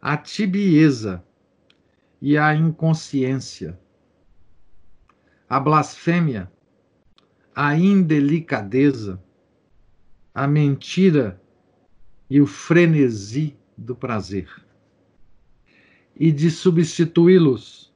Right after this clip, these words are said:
por essas plantas aromáticas,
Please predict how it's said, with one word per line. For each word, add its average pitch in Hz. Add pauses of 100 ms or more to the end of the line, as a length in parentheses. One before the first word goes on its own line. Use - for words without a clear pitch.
(160)
por 131
essas 147
plantas 151
aromáticas, 131